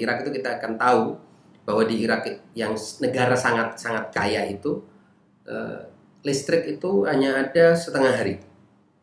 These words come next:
Di musim panas itu artinya setengah hari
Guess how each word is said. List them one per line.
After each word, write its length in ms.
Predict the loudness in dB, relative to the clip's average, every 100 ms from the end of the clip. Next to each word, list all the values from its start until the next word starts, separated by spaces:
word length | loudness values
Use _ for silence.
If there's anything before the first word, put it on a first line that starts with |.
| _ _ _ _ _ -4
Di 340 | 0 2 2
musim 400 | 4 6 6 8
panas 400 | 8 8 4 4
itu 240 | 0 2
artinya 640 | 2 2 4 4 6 4 2
setengah 500 | -4 0 2 4 4
hari 320 | 6 6 6